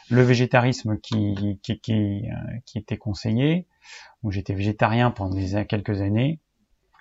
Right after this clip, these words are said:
donc, euh, si tu fais ce qu'il faut, ça peut aller vite. Enfin, vite, entre six mois et un an. Si tu fais pas ce qu'il faut, c'est des années.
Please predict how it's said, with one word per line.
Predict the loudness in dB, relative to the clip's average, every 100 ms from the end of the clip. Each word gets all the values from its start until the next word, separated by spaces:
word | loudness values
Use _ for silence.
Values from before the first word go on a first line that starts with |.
| _ _ -4
donc, | -2 -2 -4
euh, | -8 -8 _ _ _ _ _ _ _
si | -4 0
tu | 2
fais | 0
ce | 0
qu'il | -4
faut, | 0 0 0
ça | -4 -8
peut | -4 -2
aller | 0 0
vite. | 2 0 0 -18 _ -12 -4
Enfin, | 2 2
vite, | 2 0 -2 -12 -10
entre | -6 -4
six | -4 0
mois | 2 4 4
et |
un | 4 4
an. | 2 -2 _ _ _ _ -20
Si | -12
tu | -8
fais | -6
pas | -4
ce | -6 -8
qu'il | -6
faut, | -4
c'est | -2 -2
des | 0 2
années. | 2 0